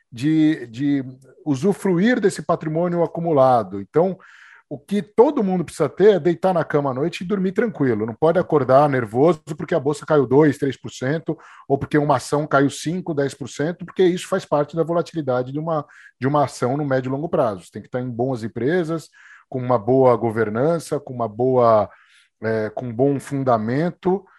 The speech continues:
pro momento que você vê pro horizonte de investimento. O horizonte de investimento é extremamente importante. Então, esse é o primeiro ponto.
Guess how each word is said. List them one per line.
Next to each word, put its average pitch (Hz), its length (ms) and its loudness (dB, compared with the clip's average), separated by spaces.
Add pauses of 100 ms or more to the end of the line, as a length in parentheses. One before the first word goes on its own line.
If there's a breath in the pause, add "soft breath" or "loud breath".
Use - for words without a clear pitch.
(220 soft breath)
pro 180 140 4
momento 175 500 0
que 208 100 -6
você 196 300 2
vê 156 220 2
pro 202 160 4
horizonte 190 360 2
de 214 40 -10
investimento. 185 500 -2
O 127 40 2
horizonte 131 300 -2
de 165 60 -4
investimento 143 400 -4
é 165 40 -2
extremamente 160 380 -6
importante. 123 600 -8 (480 soft breath)
Então, 139 120 0
esse 147 120 0
é - 20 2
o - 40 2
primeiro 185 280 2
ponto. 90 400 -10